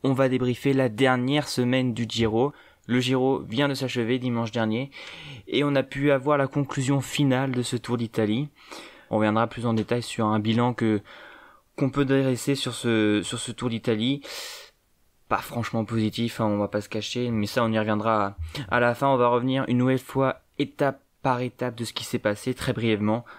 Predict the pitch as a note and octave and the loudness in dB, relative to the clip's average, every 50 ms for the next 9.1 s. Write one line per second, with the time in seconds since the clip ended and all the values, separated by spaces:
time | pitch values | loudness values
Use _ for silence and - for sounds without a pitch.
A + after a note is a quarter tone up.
0 | - _ - - - - - G2 F#2 F#2+ - G#2 - A2+ G#2+ G#2 G2 - A#2 A2+ | -16 _ -10 -10 -8 -4 -2 -2 -2 -2 -2 -2 0 0 0 0 0 0 -2 -4
1 | - - F2 - - F#2 - G#2 A2 A2 - - G#2 - - - A#2 A#2 - G#2 | -2 -4 -8 -8 -8 -8 -4 -2 -2 -2 -2 -4 -6 -4 -4 -4 -4 -4 -2 -2
2 | G2 G#2 A#2+ C3+ C#3 - - - - - - - - - - _ _ _ _ _ | -2 -2 -2 -4 -6 -10 -14 -20 -20 -20 -20 -20 -20 -20 -20 _ _ _ _ _
3 | - A2+ A#2+ B2 B2 B2+ C#3 C#3 B2 B2 A#2 A#2+ B2 A#2+ A#2 B2+ B2+ C3 B2+ B2 | -2 0 2 2 2 2 2 2 0 0 -2 -2 0 2 2 2 4 2 2 0
4 | - D3 C3+ A#2+ A#2+ A2+ B2 A#2+ A#2+ A2+ - C#3 C3 A#2 A2 G#2+ G#2+ A2 A2 A#2 | 0 -2 -2 -2 -2 0 0 0 0 0 0 0 -2 0 0 -2 -2 -2 0 2
5 | D3 D3+ C#3+ C3 C#3 C3+ C3+ C3 B2+ B2 B2 - _ _ _ _ _ _ - C#3+ | 2 2 2 2 2 0 2 2 0 -2 -4 -8 _ _ _ _ _ _ -4 -2
6 | C#3 C3+ C3 B2+ - - C3+ B2+ B2 A2+ A2 A2 - B2+ A2+ G#2 - - - - | 0 0 0 0 2 2 2 2 2 2 2 2 2 0 -2 -2 -2 -6 -8 -4
7 | B2+ A2+ G2+ A2 G#2+ A2+ A#2 B2+ - - - - - _ - - A2+ G2+ - - | -4 -4 -2 0 0 0 0 0 -2 -8 -20 -20 -20 _ -6 -4 -4 -4 -2 0
8 | A2+ G#2+ G#2+ G#2+ G#2+ G#2+ G#2 G#2 G2+ A2 G2+ G2 G#2 A#2 A#2+ A#2+ A2 G#2+ - - | 0 2 2 2 4 2 2 2 2 0 0 0 2 2 2 2 0 -2 -4 -4
9 | G#2+ - | -4 -4